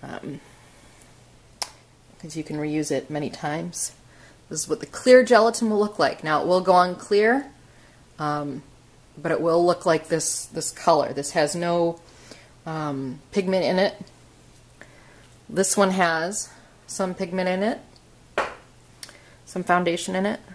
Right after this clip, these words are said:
This one I colored with a cream, uh, a cream will, and I did this white for bone, and then I did a muscle color.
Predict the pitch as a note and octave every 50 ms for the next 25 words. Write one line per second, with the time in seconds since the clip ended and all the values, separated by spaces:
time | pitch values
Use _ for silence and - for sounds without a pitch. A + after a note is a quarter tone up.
0 | - - - F3+ F#3+ F#3+ - - G#3 G3 F#3+ E3 D3+ D#3 - - - - G#3 F#3
1 | F3 F3 F3+ F3+ F3+ F3 E3+ - C#3+ - - - - F#3 F3+ F3 E3+ F3+ F3+ F3
2 | - - - - - - - - - - - - - - - - - - A#1+ -
3 | - - G2 - - - - - - - - - - - - _ _ - _ _
4 | _ _ - - - - - _ _ - - _ - _ - - - - - -
5 | - - A3+ G#3 G3 G3 F#3+ F#3+ F#3 F#3+ G#3 B3+ D#4+ - - - - - F3 B2
6 | D#3+ D#3 E3 C#3+ C#3+ E3 - - - - E3 E3 F3+ G#3 - - - G#3 E3+ D#3
7 | - E3+ F3+ G#3 B3 C#4+ F4 - - - - - - - - - - - - -
8 | - - - - - - - - - - - - _ - - F#3 E3+ D#3 D3+ D#3
9 | D#3 D3 E3 D#3+ D#3+ D3+ D#3 D3 C3+ - - B2+ B2 - - - B2 G2+ - -
10 | -